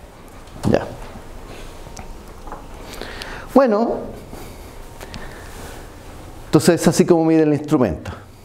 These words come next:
Pero resulta que ahora el potencial de acción viajará hacia otras células, hacia la derecha, ¿verdad? Eso hemos visto con las ondas depolarizantes.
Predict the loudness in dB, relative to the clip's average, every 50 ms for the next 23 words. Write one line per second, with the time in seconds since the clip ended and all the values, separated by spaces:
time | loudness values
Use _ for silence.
0 | -18 2 4 6 6 6 6 4 6 4 4 6 6 4 6 6 6 6 6 4
1 | 4 2 -2 -8 -12 -14 -18 -20 -20 -20 -20 -20 -20 -20 -20 -20 -20 -18 -16 -14
2 | -14 -4 2 4 4 6 6 6 6 4 4 4 4 6 6 4 4 4 4 4
3 | 6 6 6 6 4 4 4 4 4 6 6 6 4 4 2 0 -2 -2 -2 2
4 | 4 4 4 4 2 0 -6 -2 2 2 4 6 6 4 4 2 0 -2 -2 -2
5 | 2 4 4 6 6 4 4 2 2 0 0 -2 0 2 2 2 2 0 -2 -8
6 | -16 -18 -20 -20 -20 -20 -18 -18 -16 -16 -14 -12 -12 -12 -10 -10 -12 -10 -10 -8
7 | 0 2 4 6 6 6 6 6 6 6 6 4 4 4 6 6 6 6 6 6
8 | 6 6 6 6 6 4 4 6 6 6 6 6 6 6 6 6 4 2 2 0
9 | -2 -2 -4 -6 -12